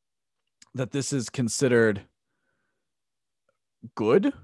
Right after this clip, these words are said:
Like, I, I, I, I don't have a good, um, it's, it, we're already at that point, yes?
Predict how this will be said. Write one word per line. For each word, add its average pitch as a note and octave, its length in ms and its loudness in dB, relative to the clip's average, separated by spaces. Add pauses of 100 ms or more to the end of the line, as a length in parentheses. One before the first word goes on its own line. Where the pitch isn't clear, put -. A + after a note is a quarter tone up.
(240)
Like, - 180 -12
I, A2+ 160 -8
I, A2+ 320 -12
I, D3+ 300 -2
I E3 40 -4
don't A3 140 -2
have F#3+ 220 0
a D#3 40 0
good, D#3 380 0 (280)
um, G2+ 420 -2 (1800)
it's, D3+ 200 -4
it, G3+ 120 -6
we're F#3 180 4
already B3 380 4
at A2+ 220 -2
that F2+ 240 -6
point, A#2 320 -4
yes? B2 420 -4